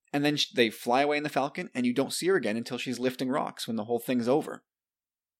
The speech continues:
Like, she's, she's kind of backed out of that central conflict between Kylo and Luke for reasons which,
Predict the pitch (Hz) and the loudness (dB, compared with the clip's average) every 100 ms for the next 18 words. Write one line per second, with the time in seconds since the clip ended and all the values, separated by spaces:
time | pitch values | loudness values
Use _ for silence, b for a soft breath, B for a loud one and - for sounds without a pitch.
0 | _ 135 123 135 127 - 127 - 165 127 | _ -4 -2 -2 -2 -2 -2 -2 -4 -4
1 | - 135 - - 160 135 - - 127 127 | -4 -4 -2 0 0 0 -2 -2 0 -2
2 | - 131 110 120 110 - 120 - 123 120 | 0 0 0 -2 -4 -6 -6 -2 -2 -2
3 | 123 _ _ _ _ _ _ _ _ _ | -6 _ _ _ _ _ _ _ _ _
4 | _ - 131 131 127 113 110 180 - - | _ 0 2 2 2 0 2 0 0 -10
5 | _ _ _ _ _ _ _ _ _ _ | _ _ _ _ _ _ _ _ _ _
6 | _ - 139 156 165 151 139 143 - | _ -2 0 2 0 -2 -2 -2 -2